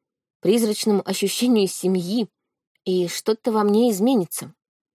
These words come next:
Очевидно, директриса не так хорошо меня знала.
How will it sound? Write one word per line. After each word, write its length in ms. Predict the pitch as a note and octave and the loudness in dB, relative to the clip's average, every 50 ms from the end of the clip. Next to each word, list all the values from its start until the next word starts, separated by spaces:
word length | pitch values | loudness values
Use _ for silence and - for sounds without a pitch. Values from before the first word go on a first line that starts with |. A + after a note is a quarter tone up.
| _ _ _ _ _ _ _ _ | _ _ _ _ _ _ _ _
Очевидно, 520 | - - - - G#3+ G#3 B3+ B3 B3 A#3+ A#3 | -14 -10 -2 0 2 2 2 2 2 2 2
директриса 760 | G#3 A3+ A3 A3+ - - - A#3+ C#4+ D#4+ - - - D#4 D#4 | 2 0 0 0 -2 -4 -4 -4 -4 -4 -4 -4 -2 -2 0
не 180 | D4+ D4 D#4 | 0 0 0
так 300 | D#4 - - F3 E3+ - | -2 -2 -2 -2 -2 -2
хорошо 360 | - - F3 E3 E3 - - F3+ | -4 -4 -2 -2 -2 -4 -2 -2
меня 240 | G3+ G#3+ G#3+ G#3+ | 0 2 2 0
знала. 420 | G3+ E3 D3+ D3+ D3+ D#3 D#3+ D3+ | 0 -2 -4 -4 -4 -6 -8 -10